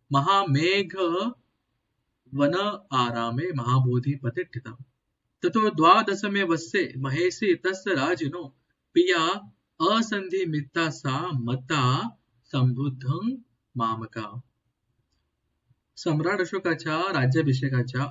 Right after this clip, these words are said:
अठरा वर्षानंतर महामेघ वनामध्ये, म्हणजे लंकामध्ये धम्म हा प्रतिष्ठित झाला, महाबोधी प्रतिष्ठित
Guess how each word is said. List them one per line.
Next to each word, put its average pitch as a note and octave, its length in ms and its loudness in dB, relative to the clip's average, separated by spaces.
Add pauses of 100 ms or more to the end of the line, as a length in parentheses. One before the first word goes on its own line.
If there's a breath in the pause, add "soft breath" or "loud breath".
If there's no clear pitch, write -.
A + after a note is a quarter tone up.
(120)
अठरा F3+ 460 2
वर्षानंतर C#3 1000 -2 (760)
महामेघ F3 560 2
वनामध्ये, B2 580 -2
म्हणजे D3+ 300 0
लंकामध्ये D#3 840 -2
धम्म D3 560 -2
हा E3 140 -4
प्रतिष्ठित G3 540 -8
झाला, A#2+ 280 -4
महाबोधी D#3 520 2
प्रतिष्ठित G3 400 -4